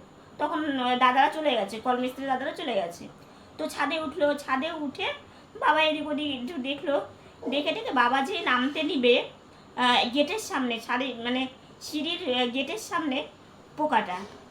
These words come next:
তো আমি যেহেতু সিঁড়ির সামনে বসেছিলাম, তো বাবা আমাকে ওপর থেকে ডেকে বলছে, "শম্পা, ওখান থেকে সরে যা।" তা আমি, আহ, আহ, একটা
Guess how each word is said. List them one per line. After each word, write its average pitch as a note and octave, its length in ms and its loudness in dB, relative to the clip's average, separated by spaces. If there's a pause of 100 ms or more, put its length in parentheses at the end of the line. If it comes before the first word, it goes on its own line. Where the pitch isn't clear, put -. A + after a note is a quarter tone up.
(460)
তো - 60 0
আমি C#4 260 4
যেহেতু D#4 340 -2
সিঁড়ির F4 260 -6
সামনে C#4+ 360 0
বসেছিলাম, C4+ 680 -2 (420)
তো D#4+ 80 0
বাবা C4 320 8
আমাকে D4 300 0
ওপর D4+ 220 2
থেকে D#4+ 200 -6
ডেকে C#4+ 220 -4
বলছে, F#4+ 400 -4 (380)
"শম্পা, D4 480 0
ওখান C#4 220 -2
থেকে D4 120 -4
সরে D4 300 2
যা।" F#3+ 220 -2 (520)
তা C4+ 160 0
আমি, C4 220 2
আহ, B3 280 -2
আহ, A3+ 640 0
একটা A#3+ 400 0